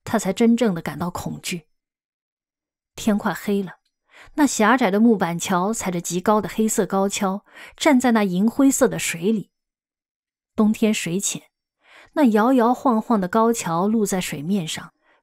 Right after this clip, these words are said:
差不多有三丈多高。他扶着金根过桥，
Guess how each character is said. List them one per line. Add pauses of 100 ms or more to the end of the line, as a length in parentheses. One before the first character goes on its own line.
差
不
多
有
三
丈
多
高。 (1080)
他
扶
着
金
根
过
桥，